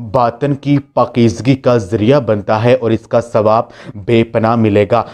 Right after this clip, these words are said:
सूरह अल कदर को रात को सात मरतबा पढ़कर दुआ करने से रोज़े में इजाफा होता है, आँखों की बीनाई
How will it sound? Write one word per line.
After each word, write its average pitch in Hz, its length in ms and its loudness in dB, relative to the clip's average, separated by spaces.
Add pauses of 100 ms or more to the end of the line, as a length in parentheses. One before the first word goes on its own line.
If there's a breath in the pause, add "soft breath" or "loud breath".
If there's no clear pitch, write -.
(140 loud breath)
सूरह 175 460 2
अल 143 140 2 (120)
कदर 143 280 0
को 143 240 2
रात 110 420 -2
को 139 160 -2
सात 135 460 -2
मरतबा 120 440 0
पढ़कर 123 540 0 (240 loud breath)
दुआ 123 300 2 (100)
करने 120 260 2
से 127 240 0
रोज़े 107 380 0
में 127 180 2
इजाफा 113 440 -2
होता 117 340 0
है, 123 220 2 (320 loud breath)
आँखों 143 440 0
की 165 260 2
बीनाई 117 500 0